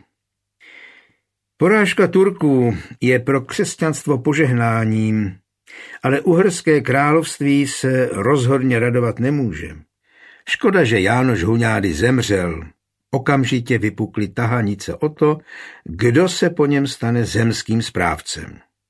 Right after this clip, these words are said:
O ten úřad usiloval kdekdo. V první řadě samozřejmě jeho syn Ladislav, ale možná si na něj myslel i švagr Michal Šiládi. Vždyť on je hrdinou od Bělehradu.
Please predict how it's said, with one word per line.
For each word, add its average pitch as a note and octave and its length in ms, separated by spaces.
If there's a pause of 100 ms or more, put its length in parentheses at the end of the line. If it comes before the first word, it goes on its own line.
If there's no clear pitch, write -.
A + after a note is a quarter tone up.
O G#3 60
ten G#2 240
úřad D3+ 360 (520)
usiloval B2 580
kdekdo. A2+ 600 (920)
V - 120
první C3+ 420
řadě C3 280
samozřejmě B2+ 760
jeho G#2 280
syn C#3 540
Ladislav, A#2+ 720 (440)
ale A#3+ 420
možná D3+ 560
si C#3 200
na B2 120
něj B2 340 (260)
myslel A#2+ 420
i - 60
švagr A2 500
Michal G2+ 600 (480)
Šiládi. F#2+ 680 (600)
Vždyť D3 640
on B3+ 260
je B2+ 240
hrdinou A2 520
od A2+ 180
Bělehradu. G#2 720